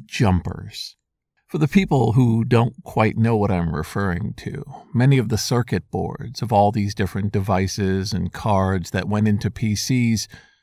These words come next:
had jumpers, small metal bridges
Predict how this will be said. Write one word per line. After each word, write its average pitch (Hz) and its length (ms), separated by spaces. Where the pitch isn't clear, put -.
had 113 280
jumpers, 117 800
small 120 640
metal 104 420
bridges 98 800